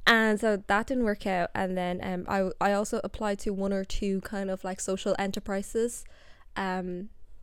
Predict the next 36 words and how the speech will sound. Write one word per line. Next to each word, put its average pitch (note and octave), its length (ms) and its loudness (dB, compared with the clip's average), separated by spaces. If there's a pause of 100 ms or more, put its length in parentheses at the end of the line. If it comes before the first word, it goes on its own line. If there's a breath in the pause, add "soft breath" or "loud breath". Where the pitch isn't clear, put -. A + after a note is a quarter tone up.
(560)
social G#3+ 300 0
enterprise G3 440 -2
companies G3+ 640 -2
or F#3 320 0
organizations. F#3+ 960 -2 (420 loud breath)
Um, G#3+ 200 0
they A#3+ 140 8
were C#4+ 120 8
grand A3+ 320 0
as G#3+ 80 -2
well. G#3+ 120 2
I - 20 2
got G#3 180 -2
interviews G3+ 420 -2
in G3+ 100 -2
them, F#3+ 220 0
but - 320 2
I F#3+ 100 -2
didn't, F#3+ 260 -6 (120)
ultimately, G3+ 500 -2
I F#3+ 40 -2
didn't G3 240 -4
get F#3 180 -4
it. F#3+ 240 -6 (420 loud breath)
Um, F#3 600 -2 (580)
now A3 180 2
whenever G#3 520 4
I, F#3 120 4
and G3+ 200 -2
then, F#3+ 220 -2
like, - 220 -6
what G3 160 2
I F#3+ 100 2
do A3 300 2
is F#3+ 280 -2
afterwards, F#3+ 680 -6